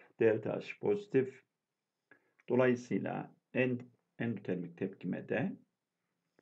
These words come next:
enerjisi ürünlerin daha fazla olacağı için girenler daha kararlı olacaktır arkadaşlar.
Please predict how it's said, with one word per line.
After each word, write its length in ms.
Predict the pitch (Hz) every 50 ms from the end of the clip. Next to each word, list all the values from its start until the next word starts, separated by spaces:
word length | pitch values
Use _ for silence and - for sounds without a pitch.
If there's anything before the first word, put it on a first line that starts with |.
| _ _ _ _ _ _ _ _ _
enerjisi 840 | 120 113 113 110 113 113 110 110 - - - 117 120 139 - - - - _ _ _ _ _ _ _ _ _ _ _ _ _ -
ürünlerin 540 | 101 107 110 107 107 113 104 107 110 -
daha 200 | - 127 120 131
fazla 640 | 127 - - 117 104 - - - 110 - - - _ _ _ _
olacağı 500 | 113 113 113 98 98 - 95 90 - -
için 480 | - - - - 123 127 - 226 - -
girenler 720 | - 123 120 120 117 110 107 104 101 92 85 85 - - _ _ _ _ _ _ _ -
daha 280 | - 98 101 - - -
kararlı 800 | - - 104 98 87 85 82 87 95 101 117 143 - 208 - - _ _ _ -
olacaktır 640 | - 127 117 101 92 - 80 - - _ - -
arkadaşlar. 720 | 82 - - - - - - - - - - 120 135 190 185